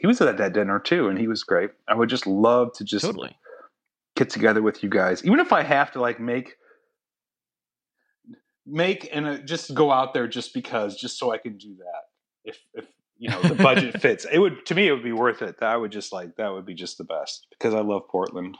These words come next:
Speaker 2: Well, there, I found, speaking of pizza, and this is a good place to lead off, and I've probably already talked about this on the show a few times, but I finally found a really, like, legit slice shop here that I'm just obsessed with right now.
Speaker 1: Really?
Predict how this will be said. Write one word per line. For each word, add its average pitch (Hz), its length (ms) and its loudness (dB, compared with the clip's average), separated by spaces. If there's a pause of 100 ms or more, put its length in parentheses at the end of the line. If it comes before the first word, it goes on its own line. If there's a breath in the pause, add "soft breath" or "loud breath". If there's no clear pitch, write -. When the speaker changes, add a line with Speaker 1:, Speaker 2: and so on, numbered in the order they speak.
Speaker 2:
Well, 160 260 -2
there, 147 220 -2
I 143 140 0
found, 185 640 0
speaking 170 360 -4
of 175 100 -4
pizza, 185 320 -4
and 92 120 -4
this 104 120 -6
is 127 40 -8
a 120 60 -8
good 135 180 -2
place 147 260 -2
to 143 60 -6
lead 147 300 -2
off, 113 400 0
and 117 80 -2
I've 110 180 -4 (260)
probably 143 340 2
already 123 140 2
talked 123 240 0
about 113 200 -2
this 113 180 -2
on 107 140 0
the 101 80 -4
show 110 240 0
a 98 60 -4
few 98 160 -6
times, 87 300 -8
but 92 100 -6
I 95 40 -4 (140)
finally 131 360 -2
found 120 500 -2
a 87 120 -10 (100)
really, 113 400 -2
like, 98 360 -6 (540)
legit 101 580 -2
slice 98 360 -2
shop - 400 -2
here 50 320 -10 (240)
that 101 80 -4
I'm 92 120 -6
just 98 240 -6
obsessed 95 540 -6
with 73 200 -10
right 67 160 -8
now. 71 240 -12
Speaker 1:
Really? 190 580 0